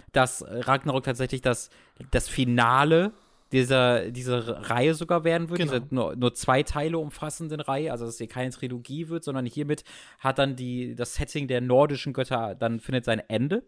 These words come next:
Speaker 2: Genau, also
Speaker 1: Und
Speaker 2: das nochmal spezifisch, genau, das Ende der
Speaker 1: Genau.
Speaker 2: Nordsaga, nicht
Speaker 1: Ja.
Speaker 2: das Ende von God of War. <laughs>
Speaker 1: Nee, genau. God of War wird dann noch weitergehen und, also ich kann mir sehr gut vorstellen, dass halt Kratos sein Ende findet hier und man dann Atreus als neuen,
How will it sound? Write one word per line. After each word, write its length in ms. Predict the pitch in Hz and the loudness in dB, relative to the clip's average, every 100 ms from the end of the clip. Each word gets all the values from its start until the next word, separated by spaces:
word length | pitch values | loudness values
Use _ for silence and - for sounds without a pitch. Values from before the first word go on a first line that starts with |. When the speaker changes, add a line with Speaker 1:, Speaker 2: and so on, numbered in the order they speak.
| - - | -12 -8
Speaker 2:
Genau, 220 | 147 123 151 | -6 -6 4
also 180 | 147 | 6
Speaker 1:
Und 60 | 143 | 8
Speaker 2:
das 140 | 139 | 6
nochmal 320 | 190 180 175 160 | 4 4 4 2
spezifisch, 540 | - 156 165 131 - | 0 -2 -2 -4 -4
genau, 240 | 135 135 | -2 -2
das 180 | 131 143 | -2 -2
Ende 240 | 202 165 151 | 0 0 2
der 220 | 143 139 | 4 6
Speaker 1:
Genau. 260 | 104 92 - - | 4 2 -6 -4
Speaker 2:
Nordsaga, 1000 | 143 143 180 - 156 135 139 156 170 190 - _ | 2 6 4 2 2 2 2 2 2 0 -8 _
nicht 120 | 185 | 4
Speaker 1:
Ja. 60 | 170 | 4
Speaker 2:
das 160 | 180 208 | 2 2
Ende 200 | 170 160 | 0 2
von 160 | 165 | 2
God 140 | 156 151 | 2 2
of 100 | 139 | 2
War. 260 | 139 - - | -2 -4 -10
<laughs> 40 | - - - _ _ _ _ - | -6 -6 -6 _ _ _ _ 4
Speaker 1:
Nee, 160 | 143 120 | 4 6
genau. 380 | 127 95 85 | 6 4 2
God 140 | 98 110 | 0 2
of 80 | 120 | 4
War 100 | 131 | 4
wird 80 | |
dann 80 | 117 | 4
noch 140 | 107 143 | 2 2
weitergehen 440 | 156 165 147 135 | 2 2 0 -2
und, 220 | 107 113 - - _ | -2 -4 -10 -20 _
also 300 | 107 107 113 | 0 4 4
ich 120 | 120 - | 2 2
kann 200 | 139 139 | 0 2
mir 240 | 127 117 | 2 4
sehr 200 | 117 131 | 4 4
gut 160 | 123 113 | 2 2
vorstellen, 380 | 123 117 120 | 2 2 2
dass 160 | 107 104 | 0 0
halt 140 | 104 - | -2 0
Kratos 420 | 127 135 143 127 | 2 2 0 2
sein 140 | 131 | 2
Ende 280 | 110 131 135 | 2 0 -2
findet 320 | - 131 123 | -2 -4 -6
hier 260 | - 127 127 | -2 0 0
und 80 | 117 | 0
man 180 | 113 | -2
dann 140 | 113 107 | -2 -2
Atreus 720 | 98 101 - 127 131 131 - | -2 -4 -4 -2 -2 -4 -8
als 260 | - 127 - | -8 -8 -4
neuen, 440 | 123 127 127 127 | -2 0 -2 -8